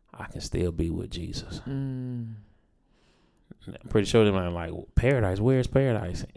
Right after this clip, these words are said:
Speaker 1: Matter of fact, he didn't care.
Speaker 2: No, he didn't.
Speaker 1: All he cared, all he was worried, not worried, but all he can, I can only imagine that he was pleased with was, "I'll be with Jesus."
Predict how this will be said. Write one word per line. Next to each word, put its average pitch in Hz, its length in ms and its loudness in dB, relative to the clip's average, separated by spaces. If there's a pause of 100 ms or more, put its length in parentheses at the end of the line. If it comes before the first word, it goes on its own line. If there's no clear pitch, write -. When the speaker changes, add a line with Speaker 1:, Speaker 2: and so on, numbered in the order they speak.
Speaker 1:
Matter 120 200 0
of - 60 -6
fact, - 180 -4
he 127 120 0
didn't 135 260 -2
care. 151 340 0 (640)
Speaker 2:
No, 160 180 -2
he 160 80 -2
didn't. 147 320 -8 (380)
Speaker 1:
All 120 200 6
he 135 120 4
cared, 113 460 2
all 113 220 6
he 123 160 2
was 117 320 2 (220)
worried, 117 640 4
not 107 240 2
worried, 110 440 4
but 98 120 2
all 107 180 6
he 120 200 2
can, 98 400 -4 (760)
I - 180 0
can 101 160 2
only 92 240 2
imagine 98 640 -2 (220)
that 92 180 0
he 107 140 0
was 95 340 -2 (100)
pleased 143 420 -2
with 98 300 -2
was, 92 480 0 (120)
"I'll 87 180 -6
be 87 220 -4
with 90 260 -8
Jesus." 87 560 -10